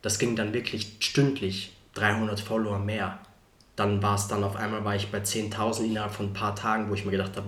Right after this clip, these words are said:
„Was geht da ab? <laughs> Was geht da ab?“ Das ist wirklich crazy gewesen.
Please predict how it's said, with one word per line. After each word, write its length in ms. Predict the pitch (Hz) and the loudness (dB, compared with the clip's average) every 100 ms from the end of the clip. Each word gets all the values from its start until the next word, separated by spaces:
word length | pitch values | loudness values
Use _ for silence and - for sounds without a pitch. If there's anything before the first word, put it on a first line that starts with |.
| 92 | -4
„Was 280 | 92 - | -4 -4
geht 240 | - 98 101 | -6 -8 -6
da 100 | 98 | -8
ab? 260 | 104 107 - - - | -8 -10 -12 -14 -14
<laughs> 240 | - - 101 | -10 -8 0
Was 320 | - - - | 0 2 2
geht 200 | 127 - | 2 4
da 100 | 113 | 2
ab?“ 120 | 123 - | 2 -2
Das 160 | 113 | -2
ist 140 | 113 107 | -2 -2
wirklich 280 | 113 101 - | -2 -2 0
crazy 380 | - 127 117 | 6 6 6
gewesen. 600 | 110 107 107 107 113 135 | 4 4 2 0 -2 -2